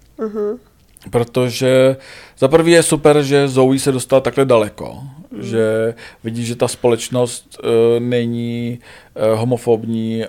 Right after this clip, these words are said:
Speaker 2: a že vlastně
Speaker 1: Mhm.
Speaker 2: přijme tady, eh, holku, která byla klukem
Speaker 1: Mhm.
Speaker 2: a
Speaker 1: A tak to je stejný i s tou Bárou,
Speaker 2: No,
Speaker 1: jako, že
Speaker 2: a
Speaker 1: to je
Speaker 2: chtěla se vlastně jako, prošla tou proměnou, že
Speaker 1: Mhm.
Speaker 2: vlastně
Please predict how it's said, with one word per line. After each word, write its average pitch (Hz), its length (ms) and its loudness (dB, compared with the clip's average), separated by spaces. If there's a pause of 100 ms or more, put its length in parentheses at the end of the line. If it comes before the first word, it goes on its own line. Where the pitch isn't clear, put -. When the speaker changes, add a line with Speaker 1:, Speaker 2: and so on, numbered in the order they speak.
Speaker 2:
a 110 340 -4
že 117 360 -6
vlastně 113 320 -8
Speaker 1:
Mhm. 113 80 -6 (280)
Speaker 2:
přijme 120 420 -4
tady, 117 420 -2 (360)
eh, - 40 -14 (460)
holku, 120 640 0
která 113 320 2
byla 113 340 0 (240)
klukem 117 580 0
Speaker 1:
Mhm. 120 300 -8
Speaker 2:
a 110 480 -4
Speaker 1:
A 240 60 -2
tak 285 140 -2
to 277 80 0
je 277 80 2
stejný 254 240 -6
i 254 40 -8
s - 40 -10
tou 277 140 -4
Bárou, 208 460 0
Speaker 2:
No, 120 160 4
Speaker 1:
jako, 107 240 -4
že 220 100 -12
Speaker 2:
a 117 100 -8
Speaker 1:
to 117 120 -14
je 107 40 -10
Speaker 2:
chtěla 110 200 0
se 117 140 -8
vlastně 113 300 -6
jako, 113 340 -6 (460)
prošla 117 340 -2
tou 123 220 0
proměnou, 110 680 -2
že 123 120 -6
Speaker 1:
Mhm. 262 80 -2
Speaker 2:
vlastně 180 240 -4